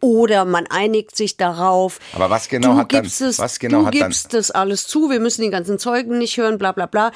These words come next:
Speaker 1: Und dafür kriegst du eine Strafe von bis.
Speaker 2: Aber was genau hat dann nicht stattgefunden, wenn ich vorher einen Deal mache?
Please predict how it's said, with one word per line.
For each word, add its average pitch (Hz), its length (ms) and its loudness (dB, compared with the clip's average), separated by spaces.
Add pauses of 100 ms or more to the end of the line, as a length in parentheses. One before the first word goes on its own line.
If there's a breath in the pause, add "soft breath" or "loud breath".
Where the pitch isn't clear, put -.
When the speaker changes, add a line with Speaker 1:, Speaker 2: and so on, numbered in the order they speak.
(200 loud breath)
Speaker 1:
Und 185 140 -2
dafür 208 280 0
kriegst - 340 -4
du 196 40 -4
eine 190 80 -2
Strafe 190 400 -4
von 185 400 -2
bis. - 480 -6
Speaker 2:
Aber 78 140 -4
was 104 180 -2
genau 110 240 -2
hat 104 160 -6
dann 95 160 -2
nicht 85 140 -4
stattgefunden, - 580 -8
wenn 62 80 -8
ich 62 100 -12
vorher 69 220 -8
einen 62 80 -8
Deal 64 160 -8
mache? 62 300 -12